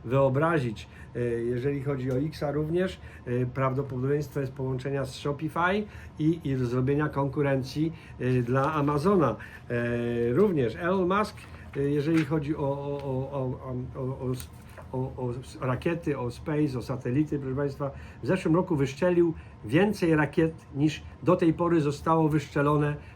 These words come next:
przez ostatnie sześćdziesiąt lat, proszę Państwa. <laughs> Olbrzymie przedsięwzięcie. Także jest tego mnóstwo. E, jak ktoś jest zainteresowany, jest parę firm, e, które warto,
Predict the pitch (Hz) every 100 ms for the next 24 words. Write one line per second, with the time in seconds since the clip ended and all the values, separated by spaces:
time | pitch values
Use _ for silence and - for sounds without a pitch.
0 | - 160 135 131 151 147 143 147 131 139
1 | 139 139 127 - - 110 107 101 95 98
2 | 92 - - 151 165 - 208 170 151 151
3 | 135 135 120 139 127 135 110 110 - -
4 | - 156 165 165 165 - 160 240 233 196
5 | 180 180 196 - 185 180 - - - 135
6 | 135 131 139 - 170 143 123 117 165 165
7 | 160 151 - 147 151 151 147 139 - -
8 | - 123 - 147 139 131 - 151 147 139
9 | - - 123 120 110 - 123 107 101 139
10 | 180 160 175